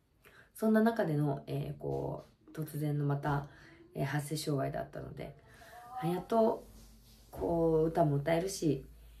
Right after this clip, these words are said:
えー、話したいことも話せるしっていう風になってきた時のタイミングなので、まあ、すごく残念でもありますし、いろんな方に、あの、ご迷惑をおかけしているのかなっていう風に思います。また、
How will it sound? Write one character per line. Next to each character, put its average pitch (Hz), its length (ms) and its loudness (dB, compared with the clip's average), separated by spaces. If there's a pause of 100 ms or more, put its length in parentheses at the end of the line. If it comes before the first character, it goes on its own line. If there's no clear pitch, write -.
(240)
え 143 40 -4
ー、 139 380 -2
話 139 260 0
し - 20 -8
た 160 100 2
い 156 60 4
こ 147 100 -4
と 143 60 -6
も 143 80 -4
話 151 300 -2
せ 160 100 2
る 139 80 -2
し - 140 -10
っ 143 40 -10
て - 140 -6
い 135 140 2
う 131 40 -2
風 135 160 -2
に 127 240 -6 (380)
な 208 120 2
っ 208 40 -4
て 196 140 -2
き 185 100 -10
た 165 100 -6
時 156 240 -6
の 143 100 -2
タ 151 180 -2
イ - 20 2
ミ 156 140 2
ン 156 40 2
グ 156 80 2
な 156 120 2
の 135 120 0
で、 - 220 -6 (640)
ま 175 80 -4
あ、 165 40 2
す 165 120 -4
ご 165 80 0
く 160 100 -2
残 151 220 4
念 175 180 0
で 139 120 2
も 131 140 -4
あ 135 40 -4
り 143 120 0
ま 160 140 2
す 151 140 -6
し、 135 380 -6 (460)
い 143 120 -2
ろ 147 80 2
ん 147 60 0
な 143 80 -2
方 160 240 -4
に、 143 280 0 (140)
あ 143 60 -10
の、 131 180 -4
ご 139 80 -2
迷 143 140 2
惑 139 160 0
を 135 40 -2
お - 40 -10
か 151 100 -4
け 147 160 -4
し 139 60 -6
て - 120 -4
い 143 40 0
る 147 100 2
の 143 80 0
か 139 160 -4
な 139 140 0
っ 139 80 -6
て - 80 -6
い 139 40 0
う - 40 -4
風 139 100 -2
に 131 220 -8 (500)
思 135 140 -6
い 143 80 -6
ま 139 120 -4
す。 - 140 -14 (500)
ま 160 60 -4
た、 160 240 -2